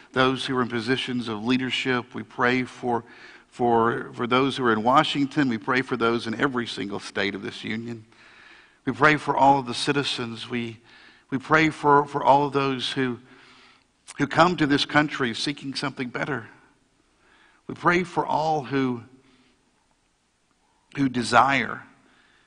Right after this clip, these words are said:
to enjoy the freedoms that this country has had through the years. Father, we ask that not only you bless this nation, but Father, we, we know that your blessings pour out in every single nation of the world. We, we know that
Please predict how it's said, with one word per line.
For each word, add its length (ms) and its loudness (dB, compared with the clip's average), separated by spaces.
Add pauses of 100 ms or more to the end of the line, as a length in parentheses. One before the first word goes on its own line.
(100)
to 100 -2
enjoy 300 0
the 100 -4
freedoms 600 -4
that 100 -14
this 160 -10
country 400 -8
has 120 -12
had 220 -8
through 80 -14
the 100 -16
years. 480 -16 (1080)
Father, 220 6
we 160 0
ask 500 2 (200)
that 340 0 (640)
not 80 2
only 220 2
you 160 -6
bless 720 -2
this 260 -6
nation, 440 -6
but 120 -16
Father, 320 0
we, 320 -8 (400)
we 120 6
know 180 6
that 80 0
your 140 2
blessings 480 -2
pour 240 2
out 100 6
in 80 0
every 240 -4
single 300 -8
nation 320 -10
of 80 -16
the 80 -14
world. 320 -10 (1120)
We, 100 -2
we 160 0
know 280 4
that 360 0